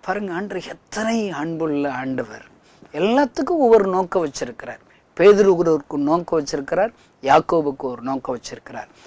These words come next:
யோவானுக்கு ஒரு நோக்கம் வச்சிருக்கிறார். அப்போஸ்தலர்ல அந்த பனிரெண்டு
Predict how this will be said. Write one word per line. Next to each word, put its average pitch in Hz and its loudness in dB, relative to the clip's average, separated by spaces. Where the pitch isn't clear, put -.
யோவானுக்கு 165 6
ஒரு 135 -4
நோக்கம் 135 -4
வச்சிருக்கிறார். - -14
அப்போஸ்தலர்ல 143 -2
அந்த 131 -4
பனிரெண்டு 202 4